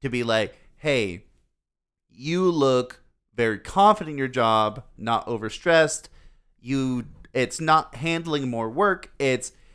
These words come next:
hey, within the realm of your, your workplace requirements,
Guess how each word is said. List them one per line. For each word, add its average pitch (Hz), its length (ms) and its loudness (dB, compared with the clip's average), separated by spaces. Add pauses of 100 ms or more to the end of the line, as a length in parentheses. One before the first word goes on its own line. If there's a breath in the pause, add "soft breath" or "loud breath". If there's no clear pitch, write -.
(100)
hey, 135 380 0
within 131 360 -4
the 131 120 -2
realm 170 760 4
of 123 380 2
your, 113 880 0
your 104 380 -6 (180)
workplace 123 840 -4
requirements, 113 920 -4